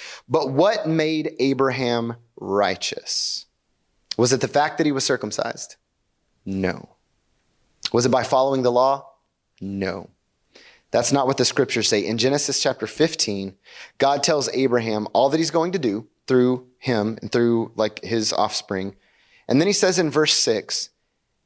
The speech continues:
"Abram believed the Lord, and he credited, credited it to him as righteousness." So what was it that saved Abraham? What was it that made Abraham righteous?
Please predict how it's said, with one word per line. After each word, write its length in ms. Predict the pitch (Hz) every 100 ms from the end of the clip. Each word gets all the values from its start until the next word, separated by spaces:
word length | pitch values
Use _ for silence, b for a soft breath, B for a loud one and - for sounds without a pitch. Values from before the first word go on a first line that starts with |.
| _ _
"Abram 520 | 127 151 151 165 165
believed 500 | 127 117 113 135 202
the 160 | 175 165
Lord, 500 | 123 101 95 90 95 _ _ _ _ _ -
and 160 | 104
he 180 | - 104
credited, 760 | - - 120 120 123 127 123 - _ _
credited 800 | - 127 120 131 131 - 135 123 -
it 320 | 123 127 - - -
to 160 | 120 107
him 320 | 107 107 107
as 200 | 98 95
righteousness." 760 | 92 92 - - - - - - _ _ _ _ _
So 180 | - 156
what 220 | 139 175
was 180 | 165 139
it 100 | 139
that 140 | -
saved 280 | - 127 117
Abraham? 400 | 110 104 98 101 b b
What 260 | 120 180 165
was 180 | 165 147
it 100 | -
that 120 | 117
made 220 | 127 123
Abraham 520 | 95 113 110 110 101 98
righteous? 460 | 98 - 73 -